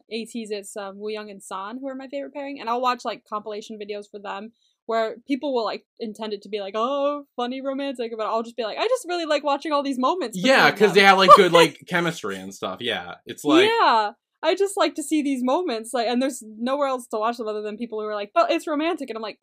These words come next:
Speaker 1: "Stop it! I just wanna look at the moment. Let me see the moment."
Speaker 2: Yeah.
Speaker 1: <laughs> Like, I just, I, I, I used to, I think the last real life ship I had, which was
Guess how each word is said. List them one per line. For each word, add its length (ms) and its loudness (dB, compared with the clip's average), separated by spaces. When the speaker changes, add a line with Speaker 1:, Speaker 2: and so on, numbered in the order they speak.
Speaker 1:
"Stop 300 -2
it! 120 -8
I 100 -2
just 160 -10
wanna 200 0
look 120 -2
at 60 -6
the 60 -6
moment. 360 -6
Let 140 -2
me 60 2
see 120 -4
the 80 -6
moment." 160 0
Speaker 2:
Yeah. 340 -2
Speaker 1:
<laughs> 60 -12
Like, 1500 2
I 40 2
just, 240 0
I, 260 0
I, 220 0
I 40 -2
used 280 -2
to, 80 0
I 60 0
think 180 -4
the 60 -2
last 400 -4
real 420 -6
life 240 -4
ship 200 -10
I 160 -8
had, 340 -4
which 260 -8
was 540 -10